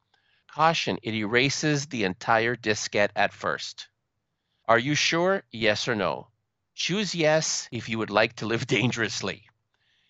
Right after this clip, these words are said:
Hit the E key to start editing a level. By default, your first option will be zero zero one.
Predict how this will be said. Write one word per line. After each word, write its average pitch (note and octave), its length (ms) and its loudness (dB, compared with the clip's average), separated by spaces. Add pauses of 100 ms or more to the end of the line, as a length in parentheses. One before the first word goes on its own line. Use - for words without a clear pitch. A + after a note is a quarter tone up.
(140)
Hit G3 320 -2
the E3+ 280 -4
E F3 80 -2
key E3+ 500 -4 (300)
to - 80 -10
start B2 440 2 (120)
editing A#2 420 -2
a G2 100 -4
level. F2 480 -2 (640)
By G#2 140 0
default, C3+ 720 0 (240)
your A2+ 160 -4
first F3 480 2
option C3 500 2
will B2 180 -2
be A2+ 360 0 (280)
zero A#2+ 380 6
zero A2 340 6
one. F2+ 460 2